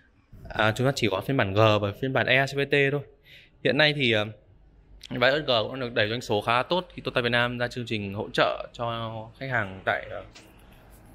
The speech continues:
thời điểm Covid, và mức, ờ, tổng khuyến mại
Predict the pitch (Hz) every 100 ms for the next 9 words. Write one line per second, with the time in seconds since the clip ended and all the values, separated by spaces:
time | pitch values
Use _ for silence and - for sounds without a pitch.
0 | - - - 107 90 131 143 220 - -
1 | - 107 101 95 95 - - - - 139
2 | 170 139 127 127 101 87 120 139 98